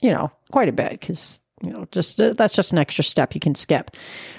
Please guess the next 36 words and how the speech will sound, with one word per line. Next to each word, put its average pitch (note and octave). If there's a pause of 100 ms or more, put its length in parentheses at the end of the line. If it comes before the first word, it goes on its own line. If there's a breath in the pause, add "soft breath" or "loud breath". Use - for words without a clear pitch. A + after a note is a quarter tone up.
(100)
The F#3
fresh -
ginger E3
would D3
obviously C#3+
be C#3
a -
little C#3
more, C#3 (1040 loud breath)
uh, E3+
it C4+
would G3
probably B3
be G3
a F3+
little D#3+
stronger, A#3+ (240)
impart F#3+
a F#3
bit F#3
of F3+
a F3+
stronger F3+
flavor F3+
to F3+
this F3
one, F3+
but D3+ (800)
the F3 (120)
ground C#3+
ginger F3
seemed F3+
to G3
work G3
quite A#3+
nicely. A3+